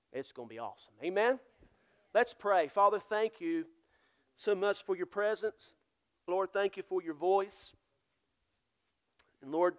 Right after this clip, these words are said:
I pray that you bless this, this message series that we're going to be venturing into. I'm thankful, God, tonight for what you've done. You've encouraged us all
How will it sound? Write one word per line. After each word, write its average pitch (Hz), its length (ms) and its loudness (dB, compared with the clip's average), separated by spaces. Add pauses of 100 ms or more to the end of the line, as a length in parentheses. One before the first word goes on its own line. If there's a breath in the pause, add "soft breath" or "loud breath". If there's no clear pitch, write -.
I 151 80 -4
pray 175 320 0
that 170 100 -14
you 170 60 -6
bless 170 380 -2
this, - 300 -12 (600)
this 160 220 -8
message 175 380 0
series 151 400 -10
that 151 100 -10
we're 156 140 0
going 151 320 0
to 131 120 -6 (1080)
be 151 100 -6
venturing 151 460 -4
into. 151 240 -2
I'm 202 120 2
thankful, 180 420 -4
God, 151 240 0
tonight 151 260 -10
for - 80 -18
what 151 240 -8
you've 139 140 -16
done. 143 260 -6
You've 139 160 -14
encouraged 147 480 -8
us 131 140 -14
all 143 340 -4